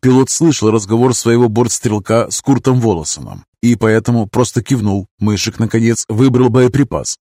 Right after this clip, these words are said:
достаточно серьезный, по его мнению, и щелкнул джойстиком. На экране была хорошо видна одинокая фигура, стоящая у бота. И красного скафандра на ней не было. Это точно был чужак.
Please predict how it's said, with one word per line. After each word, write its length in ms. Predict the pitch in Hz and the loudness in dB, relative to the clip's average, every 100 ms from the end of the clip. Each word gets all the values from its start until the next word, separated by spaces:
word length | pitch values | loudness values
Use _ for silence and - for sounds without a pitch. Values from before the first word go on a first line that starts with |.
| - | -6
достаточно 580 | - - 123 110 131 | -6 0 -2 0 -2
серьезный, 600 | 127 165 131 92 90 95 80 | 0 2 2 0 -2 -6 -2
по 100 | 120 | 0
его 200 | 117 113 | 2 2
мнению, 460 | 113 101 92 85 - | 2 0 -2 -6 -2
и 240 | 135 - | -2 -2
щелкнул 540 | - - 143 110 120 | -8 0 0 2 -4
джойстиком. 680 | 110 90 80 - - 55 50 _ _ | -2 -4 -6 -10 -12 -14 -16 _ _
На 160 | 117 120 | 0 0
экране 400 | - 107 107 107 | 0 0 0 0
была 220 | 123 123 | 2 2
хорошо 420 | - 117 113 135 | 0 -2 0 0
видна 320 | 113 104 120 | 0 0 0
одинокая 500 | 104 113 127 117 117 | 0 0 0 0 -2
фигура, 540 | 104 110 95 64 - _ | -2 -6 -6 -8 -14 _
стоящая 600 | - 151 131 85 - 85 | -2 2 2 0 -2 -6
у 120 | 98 | -2
бота. 420 | 123 98 73 60 - _ _ - | -2 -2 -6 -12 -14 _ _ -2
И 100 | 127 | -2
красного 460 | 104 95 101 113 | 0 -2 0 -2
скафандра 640 | 110 - 110 117 117 117 - | 0 -2 0 0 2 0 0
на 160 | 123 123 | 0 2
ней 220 | 113 127 | 2 2
не 180 | 120 113 | 2 2
было. 320 | 107 90 - _ _ | 0 -2 -6 _ _
Это 240 | 117 113 151 | -2 0 -2
точно 460 | - 110 - 101 | 0 0 -2 -6
был 260 | 85 123 120 | 0 0 0
чужак. 480 | - 123 104 98 | 0 0 0 -4